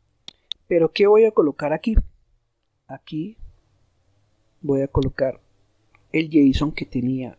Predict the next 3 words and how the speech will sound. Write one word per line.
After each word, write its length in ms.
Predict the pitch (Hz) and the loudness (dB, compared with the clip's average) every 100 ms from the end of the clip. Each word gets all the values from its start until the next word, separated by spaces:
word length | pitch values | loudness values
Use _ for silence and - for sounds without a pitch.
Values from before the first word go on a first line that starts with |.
| - | -12
anteriormente. 920 | 135 - 127 127 156 196 180 - - - _ _ _ _ _ _ _ _ _ _ _ _ _ _ _ _ - - | -10 -6 -4 -4 -2 2 2 2 0 -2 _ _ _ _ _ _ _ _ _ _ _ _ _ _ _ _ -16 -12
Aquí 420 | 139 - - 120 | -10 -10 -6 -6
está. 280 | - - | -6 -4